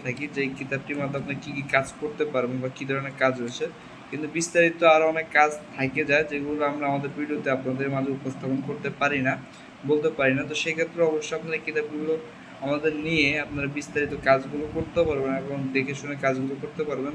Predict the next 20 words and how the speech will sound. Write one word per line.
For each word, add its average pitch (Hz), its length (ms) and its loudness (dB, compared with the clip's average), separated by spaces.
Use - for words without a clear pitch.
জানতে 143 340 0
পারবেন। 127 280 2
তো - 140 0
এখানে 165 260 2
আমি 160 140 0
যদি 160 160 2
আপনারা 160 200 -2
দেখাই 151 380 2
যে 147 60 0
এখানে 143 200 -2
কী 151 140 -10
কী 151 80 -10
কাজ 139 140 4
রয়েছে, 139 240 -4
তো - 80 -12
সর্বপ্রথম 156 520 2
যদি 156 180 2
আমি 147 180 -4
আপনাদের 147 360 -2
দেখানোর 139 300 2